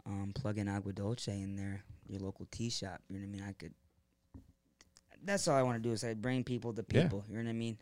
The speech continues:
Speaker 1: Um,
Speaker 2: Hundred percent.
Speaker 1: as I, as I see right there, that something should be popping up on the screen right now. Shout out to our sponsor. You know what I mean? And that's where I, what I could help bring is, you know, to bring sponsorships to you guys, um, for people to pay you to, to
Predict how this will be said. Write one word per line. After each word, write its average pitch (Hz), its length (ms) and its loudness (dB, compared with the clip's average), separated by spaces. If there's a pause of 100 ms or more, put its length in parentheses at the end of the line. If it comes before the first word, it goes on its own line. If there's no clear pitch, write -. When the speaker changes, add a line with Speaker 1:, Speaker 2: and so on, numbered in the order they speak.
Speaker 1:
Um, - 80 -4
Speaker 2:
Hundred 120 220 6
percent. 117 420 2
Speaker 1:
as 113 160 -2
I, 120 140 2
as 117 220 -2
I 113 100 -2
see 123 240 -2
right 113 180 0
there, 117 200 0
that - 80 -10
something 117 280 -6
should - 140 -6
be 117 100 -6
popping 110 340 -8
up 113 120 -10
on 113 120 -6
the 110 60 -8
screen 110 280 -6
right 110 80 -6
now. 117 200 -6 (240)
Shout - 160 -8
out 113 80 -6
to 113 120 -8
our 117 80 -6
sponsor. 110 580 -6
You 104 80 -10
know 104 40 -10
what 104 40 -8
I - 40 -8
mean? 110 160 -6 (380)
And 110 140 -4
that's 113 260 -6
where 113 340 -2 (520)
I, 95 60 -14 (840)
what 113 220 0
I 147 200 4
could 135 140 -6
help 107 220 -6
bring 110 280 -2
is, 101 160 -4
you 104 80 -4
know, 104 80 -4
to 117 100 -10
bring 123 280 -4
sponsorships 101 580 -10
to - 140 -10
you 104 180 -10
guys, 90 460 -10 (400)
um, 101 320 -8 (160)
for 107 120 -8
people 131 320 -8
to 135 320 -8
pay - 160 -8
you 202 320 -8
to, - 120 -8
to - 360 -20